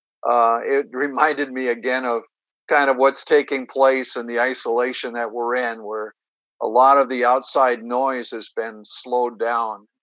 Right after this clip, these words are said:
And, uh, so anyway, he, he took these disciples, he went up onto the mountain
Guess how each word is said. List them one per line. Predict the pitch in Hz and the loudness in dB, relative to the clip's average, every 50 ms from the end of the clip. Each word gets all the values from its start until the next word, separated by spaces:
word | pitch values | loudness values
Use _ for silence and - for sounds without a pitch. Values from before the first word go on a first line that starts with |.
| _ - | _ -20
And, | 123 117 113 110 107 107 104 | -16 -14 -14 -14 -14 -14 -12
uh, | 110 107 104 104 - _ _ _ _ _ _ _ _ _ _ _ | -10 -10 -10 -10 -12 _ _ _ _ _ _ _ _ _ _ _
so | - - 165 160 | -4 0 2 2
anyway, | 160 175 180 175 147 139 135 127 120 120 | 2 2 0 0 2 4 4 4 2 2
he, | 120 139 147 156 156 156 _ _ _ - | -2 -4 -4 -4 -4 -6 _ _ _ -14
he | 127 143 151 156 156 - | -10 -10 -8 -10 -10 -4
took | - 180 190 190 - - - | -2 -2 -2 -2 -4 -8 -8
these | 180 180 160 - - | -8 -8 -8 -10 -10
disciples, | 175 160 - - 147 135 135 135 - 147 143 139 135 - - - - - - _ _ | -8 -6 -2 2 4 4 4 2 0 -2 -4 -4 -4 -6 -8 -10 -10 -12 -16 _ _
he | 113 117 | -16 -12
went | 113 120 123 127 143 | -8 -8 -4 0 0
up | 156 - - 160 | 0 0 2 0
onto | 160 160 160 160 | -2 -2 -2 -4
the | 156 151 | -8 -6
mountain | 143 127 120 117 120 - - - 233 240 240 | -4 -4 -4 -4 -6 -8 -12 -16 -20 -20 -20